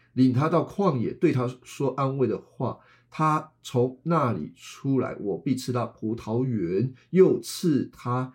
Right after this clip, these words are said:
雅各谷作为指望的门。好，读到这边就好了。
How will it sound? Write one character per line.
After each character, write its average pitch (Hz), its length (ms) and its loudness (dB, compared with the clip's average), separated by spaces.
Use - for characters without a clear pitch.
雅 107 280 0
各 143 300 -4
谷 110 440 -8
作 135 340 2
为 80 320 -4
指 78 220 -12
望 123 200 -2
的 101 140 -6
门。 98 500 -2
好， 90 120 -16
读 104 160 -8
到 120 80 -2
这 120 100 -6
边 123 140 -2
就 127 100 -2
好 - 200 -10
了。 - 80 -16